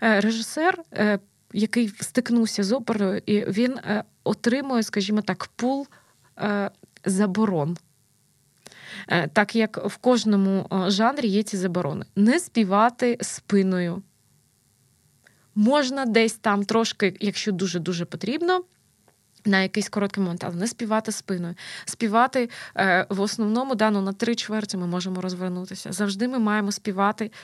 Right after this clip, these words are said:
на публіку. Не виходити дуже вглиб сцени, тому що звідти будемо втрачати, знову ж таки, в звуці. І так далі.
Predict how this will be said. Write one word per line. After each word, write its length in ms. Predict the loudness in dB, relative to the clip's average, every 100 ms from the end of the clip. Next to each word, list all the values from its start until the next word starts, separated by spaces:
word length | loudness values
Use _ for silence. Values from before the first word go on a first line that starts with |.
| -2
на 400 | 2 4 4 0 -6 -4
публіку. 580 | -2 0 -2 -6 -16 -16 -18 -14 -12 -10 2
Не 280 | 6 6 4
виходити 560 | 0 2 0 0 -2
дуже 320 | 0 0 0
вглиб 400 | 0 2 0 0
сцени, 580 | -8 -4 -2 0 -2 -8 -12 _ _ _
тому 200 | -2 -2
що 180 | 0 -4
звідти 420 | -2 0 0 0
будемо 380 | 0 0 0 0
втрачати, 600 | -2 -4 -2 -2 -4 -2
знову 260 | -2 -2 -4
ж 120 | -6
таки, 200 | -6 -6
в 60 |
звуці. 440 | -6 -6 -8 -10 -14
І 80 | -16
так 240 | -8 -4
далі. 360 | 2 2 2